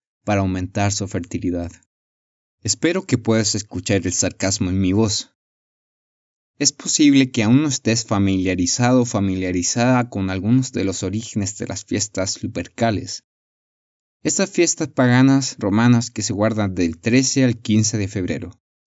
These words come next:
y que más tarde fue cristianizada, entre comillas, cristianizada, con el objetivo de hacerla más aceptable a los ojos de los conversos al cristianismo.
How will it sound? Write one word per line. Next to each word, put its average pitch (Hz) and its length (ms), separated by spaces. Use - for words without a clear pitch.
y - 80
que - 140
más 131 220
tarde 127 440
fue 101 220
cristianizada, 98 960
entre - 280
comillas, 90 540
cristianizada, 90 920
con 110 180
el 104 100
objetivo 123 600
de 151 60
hacerla 131 340
más 127 300
aceptable 110 640
a 101 60
los 92 260
ojos 120 320
de 107 80
los 101 140
conversos 107 680
al 92 120
cristianismo. 101 880